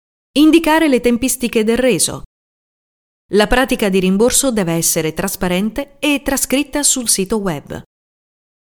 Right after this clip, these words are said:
Indicare i termini e le condizioni di vendita. Inserire nel sito web tutte le clausole relative alle condizioni di vendita.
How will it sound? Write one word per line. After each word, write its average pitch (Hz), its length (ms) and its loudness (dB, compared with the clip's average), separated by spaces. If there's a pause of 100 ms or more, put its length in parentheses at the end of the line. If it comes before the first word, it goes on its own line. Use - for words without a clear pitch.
(300)
Indicare 220 480 2
i 160 120 0
termini 254 560 0
e 220 60 2
le 220 160 0
condizioni 262 640 0
di 214 100 -2
vendita. 147 560 -6 (440)
Inserire 190 540 2
nel 156 200 -4
sito 196 260 -2
web 240 480 0
tutte 320 300 0
le 262 100 0
clausole 247 580 0
relative 247 640 -2
alle 196 220 0
condizioni 208 580 0
di 214 120 -2
vendita. 139 540 -8